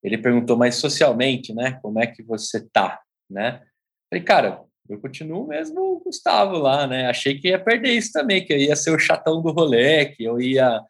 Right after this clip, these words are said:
evitar de ir em algum lugar, né?" Poxa, eu vou falar pra você, Roberto,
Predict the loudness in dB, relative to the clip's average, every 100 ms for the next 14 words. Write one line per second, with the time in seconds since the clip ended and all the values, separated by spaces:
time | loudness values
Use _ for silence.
0 | _ _ -2 -2 -2 0 2 2 2 2
1 | 2 2 -2 -4 -2 2 4 2 0 -4
2 | -4 -4 -6 -12 -20 _ _ -6 -2 -2
3 | -2 -4 2 2 2 -2 0 2 2 0
4 | -2 0 0